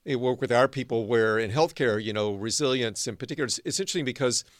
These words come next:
our internal surveys and the national surveys show that, uh, healthcare workers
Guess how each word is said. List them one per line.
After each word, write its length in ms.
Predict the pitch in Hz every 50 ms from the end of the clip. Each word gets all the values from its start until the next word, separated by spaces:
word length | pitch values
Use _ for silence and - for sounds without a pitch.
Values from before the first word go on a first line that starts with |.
| _ _ _ _ - - _ -
our 300 | 135 135 131 131 131 - -
internal 400 | 160 139 - 165 202 208 208 196
surveys 480 | - - 170 170 156 160 151 143 139 -
and 80 | 131
the 80 | 127 123
national 420 | 123 123 135 143 131 - 139 117
surveys 520 | 104 - - 131 117 110 117 117 110 107 -
show 360 | - - 147 127 123 123 127
that, 300 | 110 120 113 110 113 - _ _ _ _ _ _ _ - - _ _ _
uh, 360 | 123 120 117 113 113 110 110 107 - _ _ _ _ _ _
healthcare 360 | 160 165 180 170 - 165 147
workers 440 | 131 131 131 131 - 135 123 113 -